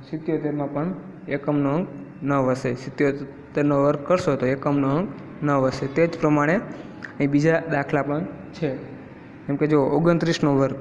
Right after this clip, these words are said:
તો ઓગણત્રીસનો વર્ગ કરવા કરતાં આપણે નવનો વર્ગ કરવાનો. તો નવનો વર્ગ શું થશે? એક્યાસી. તો અહીં એકમના અંકે શું મળ્યું? એક. તો ઓગણત્રીસનો વર્ગ કરશો અને જે જવાબ મળશે એમાં એકમના સ્થાને એક જ મળશે.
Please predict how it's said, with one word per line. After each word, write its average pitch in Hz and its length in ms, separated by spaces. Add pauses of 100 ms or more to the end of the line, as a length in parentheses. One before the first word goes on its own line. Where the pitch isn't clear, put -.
(120)
તો - 100
ઓગણત્રીસનો 165 540
વર્ગ 160 200
કરવા 160 220
કરતાં 156 240
આપણે 147 180
નવનો 160 360
વર્ગ 156 260
કરવાનો. 135 400
તો 127 120
નવનો 147 400
વર્ગ 156 140
શું 170 200
થશે? 151 280 (600)
એક્યાસી. 147 520
તો 135 100
અહીં 139 180
એકમના 160 340
અંકે 165 200
શું 165 200
મળ્યું? 143 420
એક. 143 220 (460)
તો 131 100
ઓગણત્રીસનો 165 580
વર્ગ 170 240
કરશો 175 260
અને 165 180
જે 151 240
જવાબ 160 300
મળશે 165 260
એમાં 147 200
એકમના 160 400
સ્થાને 156 340 (600)
એક 160 180
જ 135 140
મળશે. 131 360